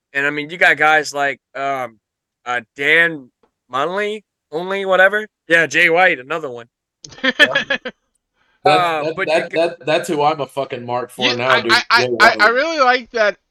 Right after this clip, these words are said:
Speaker 2: they're in A E W, but I, I want them to, I want it to go Bullet Club for life in the intro and not just Bullet Club.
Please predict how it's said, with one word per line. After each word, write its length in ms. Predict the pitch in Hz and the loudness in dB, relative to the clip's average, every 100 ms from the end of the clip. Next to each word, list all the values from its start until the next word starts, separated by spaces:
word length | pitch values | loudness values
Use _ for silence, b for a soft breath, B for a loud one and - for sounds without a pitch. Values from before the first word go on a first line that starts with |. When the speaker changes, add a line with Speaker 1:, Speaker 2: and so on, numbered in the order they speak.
| _ 156 | _ -8
Speaker 2:
they're 380 | 190 185 185 | -4 0 0
in 180 | 190 185 | -2 -6
A 200 | 151 165 | -4 -4
E 40 | 165 | -2
W, 500 | 147 147 165 180 185 | -4 -4 -6 -8 -6
but 180 | 160 151 | -6 -4
I, 140 | 165 175 | -4 -2
I 100 | 170 | -2
want 240 | 170 220 | 0 -4
them 160 | 240 226 | -4 -10
to, 180 | 202 - | -8 -2
I 60 | |
want 180 | 170 208 | -2 -2
it 100 | 233 | -6
to 100 | 202 | -10
go 160 | 185 190 | -8 -8
Bullet 280 | 151 196 156 | -4 -4 -4
Club 260 | - 175 | -6 -6
for 160 | - 160 | -6 -6
life 320 | 147 151 143 | -2 -2 -4
in 80 | 151 | -12
the 100 | 131 | -12
intro 280 | 127 - 139 | -12 -14 -10
and 60 | |
not 140 | 135 147 | -6 -6
just 220 | 147 123 | -8 -14
Bullet 240 | 143 135 | -12 -12
Club. 380 | - 135 113 107 | -12 -10 -10 -10